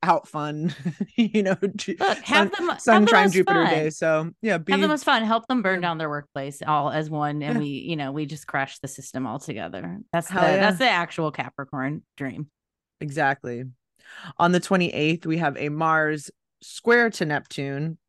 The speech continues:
Speaker 1: Mars at twenty-five degrees and two minutes of Sagittarius squaring Neptune at twenty-five degrees.
Speaker 2: Different vibe. <laughs>
Speaker 1: And two minutes of Pisces. <laughs> Yes.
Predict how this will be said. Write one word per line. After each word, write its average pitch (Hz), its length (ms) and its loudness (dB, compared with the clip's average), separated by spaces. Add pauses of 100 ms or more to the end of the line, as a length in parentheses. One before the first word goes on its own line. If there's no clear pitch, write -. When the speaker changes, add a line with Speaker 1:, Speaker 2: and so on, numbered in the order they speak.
(200)
Speaker 1:
Mars 147 320 -2
at - 100 -6
twenty-five 147 480 -2
degrees 147 480 -4
and 147 120 -4
two - 220 -4
minutes 151 380 -2
of 147 120 -6
Sagittarius 139 580 0
squaring 139 280 -4
Neptune 135 340 -8
at - 100 -10
twenty-five 131 440 -2
degrees. 175 380 2
Speaker 2:
Different 160 160 0
vibe. 147 500 -2 (100)
<laughs> - 120 -6
Speaker 1:
And 151 120 4
two 180 220 6
minutes 170 480 4
of 208 220 4
Pisces. 269 760 4
<laughs> 226 960 0
Yes. 196 200 -2